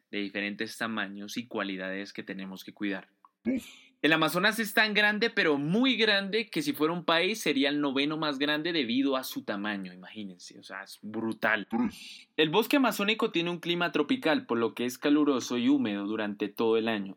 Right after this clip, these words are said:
Speaker 1: El, la temperatura promedio del bosque amazónico y la mayoría del Amazonas es de veintisiete grados centígrados.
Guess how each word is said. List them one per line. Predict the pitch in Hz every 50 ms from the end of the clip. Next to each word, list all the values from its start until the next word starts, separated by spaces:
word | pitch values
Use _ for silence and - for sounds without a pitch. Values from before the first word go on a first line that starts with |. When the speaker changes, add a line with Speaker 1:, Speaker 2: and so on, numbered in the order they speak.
| _ _
Speaker 1:
El, | - 117 123 123 127 127 131 131 127
la | 131 123 -
temperatura | 135 127 120 131 127 123 117 120 147 156 156 156 151
promedio | 165 151 147 151 156 151 143 127 123 120 120 117 113
del | 107 107 104 110 110 107 104 104 107 107 104 104 107 110 107 104
bosque | 104 120 127 127 - - - 135 131
amazónico | 127 123 120 117 - - 139 123 117 107 104 113 113
y | 110 107 107
la | 107 107 101
mayoría | 101 101 101 101 101 107 110 117
del | 117 117
Amazonas | 117 117 123 123 - - 135 123 113 110 107 - -
es | 110 101 104
de | 113 107
veintisiete | 107 107 104 104 - 104 98 - 113 107 101 - 104 101
grados | 101 98 98 95 95 95
centígrados. | - 107 101 95 - 104 98 98 98 - - - _ - -